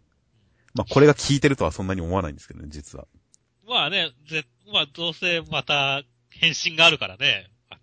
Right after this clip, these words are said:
Speaker 2: ちには。
Speaker 1: あともう一往復ぐらいはやりとりあると思うんですけどね。あるいはここでそろそろ石田くんがちょっと活躍するかもしれませんし。果たしてどうなるかわかりませんが、まあ、とりあえず今回の一手目は大変良かったです。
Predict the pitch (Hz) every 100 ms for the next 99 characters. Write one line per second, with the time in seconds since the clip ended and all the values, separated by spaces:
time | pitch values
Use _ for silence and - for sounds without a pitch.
0 | - 98 85 85 _ _ _ _ _ _
1 | 123 110 117 143 156 127 - 139 143 -
2 | 135 135 92 76 80 82 82 76 85 71
3 | - - - 82 82 _ _ _ _ _
4 | _ _ _ _ _ _ - 113 127 123
5 | 120 - 120 127 120 127 123 - 123 82
6 | 78 - 98 98 85 85 - - 90 82
7 | 76 85 - 73 57 - - 78 - _
8 | _ _ _ - 101 - 90 107 82 82
9 | 82 107 107 107 127 92 104 104 139 143
10 | 104 - 113 90 90 90 - 104 113 85
11 | 73 87 82 80 - _ - 90 76 -
12 | - - -